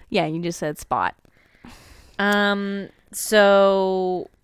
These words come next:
Speaker 2: they're saying,
Speaker 1: So
Speaker 2: like,
Speaker 1: he wasn't
Speaker 2: well, they're saying, like,
Speaker 1: wrapped in anything.
Speaker 2: he could, like, he looked, like, pristine and, like, perfectly clean when they found him. And they're like, "How is that
Speaker 1: Yeah.
Speaker 2: possible if he's out in the middle of the desert?"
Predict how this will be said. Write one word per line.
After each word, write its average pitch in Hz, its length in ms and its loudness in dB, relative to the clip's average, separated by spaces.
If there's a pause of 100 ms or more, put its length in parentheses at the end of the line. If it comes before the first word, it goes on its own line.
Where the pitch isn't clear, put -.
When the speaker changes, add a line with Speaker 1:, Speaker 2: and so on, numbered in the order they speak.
(280)
Speaker 2:
they're 214 200 4
saying, 233 380 0
Speaker 1:
So - 20 -4
Speaker 2:
like, 226 180 2
Speaker 1:
he 226 140 -4
wasn't 269 600 -2
Speaker 2:
well, 240 180 2
they're 269 120 0
saying, 302 220 -6
like, 294 100 -2
Speaker 1:
wrapped - 300 4
in 262 140 0
anything. 254 720 -2
Speaker 2:
he 254 200 -4
could, - 340 -6
like, 240 140 0
he - 180 -2
looked, 220 320 -4
like, 247 220 -2
pristine 220 920 -4
and, 196 120 -6
like, 190 200 -4
perfectly 190 520 -6
clean 160 340 -12
when 156 140 -10
they 143 140 -8
found 101 340 -8
him. 73 240 -6
And 165 100 -6
they're 175 80 -2
like, 165 140 -2
"How 185 300 4
is 214 100 0
that 202 220 4
Speaker 1:
Yeah. - 40 -6
Speaker 2:
possible 170 420 -2
if 156 80 -10
he's 170 180 -8
out - 240 -2
in 147 80 -8
the 151 80 -10
middle 139 320 -6
of - 160 -10
the 139 60 -12
desert?" 90 540 -6